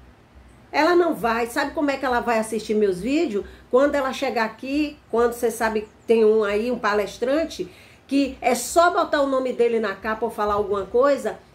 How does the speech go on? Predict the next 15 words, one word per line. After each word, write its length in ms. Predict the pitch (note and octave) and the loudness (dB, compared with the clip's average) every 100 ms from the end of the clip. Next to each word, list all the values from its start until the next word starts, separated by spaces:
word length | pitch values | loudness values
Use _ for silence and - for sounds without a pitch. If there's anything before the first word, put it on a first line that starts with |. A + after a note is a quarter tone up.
| - | 0
ele 220 | B3 C4 | 0 0
tá 240 | C4 B3+ | -2 -4
lá, 340 | A#3+ G#3 G3+ G3+ - _ - - | -2 -2 -4 -8 -20 _ -14 0
elogiando, 1000 | A3 A#3 A3+ F3+ G#3 G3+ G#3+ G3 F3+ F#3+ | 4 4 4 2 0 2 0 0 0 -2
amo 200 | B3 B3 | -2 -4
sua 260 | - A3+ | -2 -2
vida, 760 | F#3+ G#3 A3 A#3 G3 F3+ F3 D#3 - - | -2 -6 -4 -4 -4 -4 -6 -8 -14 -6
olha, 680 | G#3+ B3+ C4+ C4 A3+ G#3 F#3 - | 0 2 2 0 0 -2 -4 -10
se 120 | - | -10
inscreva 400 | B3+ - C#4+ C#4+ | -8 0 0 2
no 100 | C#4+ | -2
canal 340 | C#4 B3+ A#3+ B3 | -2 -2 -2 -2
de 100 | A3+ | -4
fulano, 540 | B3+ A3+ A3+ A#3 A#3+ | -4 -2 0 0 -2
se, 280 | A#3 A#3+ | -4 -8